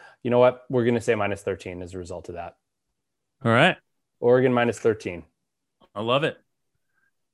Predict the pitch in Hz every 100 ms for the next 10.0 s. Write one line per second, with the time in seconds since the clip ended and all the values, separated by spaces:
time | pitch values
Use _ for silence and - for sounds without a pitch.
0 | _ _ _ 127 127 123 123 - - 127
1 | 120 120 _ _ 123 120 123 131 123 135
2 | 120 127 170 - 110 90 95 92 - 107
3 | 101 98 - 107 107 101 95 98 - 110
4 | 120 101 113 113 110 110 104 117 110 113
5 | 113 110 - 120 110 107 107 104 - _
6 | _ _ - 107 113 110 110 110 110 -
7 | - - 113 110 110 107 107 104 104 -
8 | - - - _ 104 101 101 98 - -
9 | - 104 107 104 110 104 107 - - -